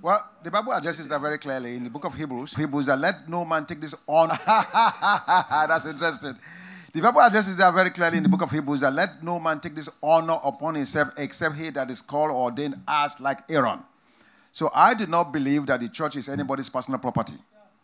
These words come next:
And therefore, only God calls men and ordains, ordains men. And if people are not called by God and you presume the office,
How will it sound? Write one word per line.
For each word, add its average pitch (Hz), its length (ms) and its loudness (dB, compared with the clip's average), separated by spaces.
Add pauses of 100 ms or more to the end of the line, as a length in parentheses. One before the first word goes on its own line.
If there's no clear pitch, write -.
(920)
And 127 180 -2
therefore, 135 720 2
only 202 340 0
God 147 280 -2
calls 151 420 0
men 110 300 -6
and 117 140 -4
ordains, 139 500 -4 (120)
ordains 117 400 -6
men. 113 160 -4
And 113 140 -4
if 151 220 -8
people 208 200 -2
are 165 80 -2
not - 360 -4
called 151 300 0
by 113 160 -2
God 92 440 -4 (460)
and 123 120 -4
you 120 40 -6
presume 131 640 -2
the 151 140 -2
office, - 480 -8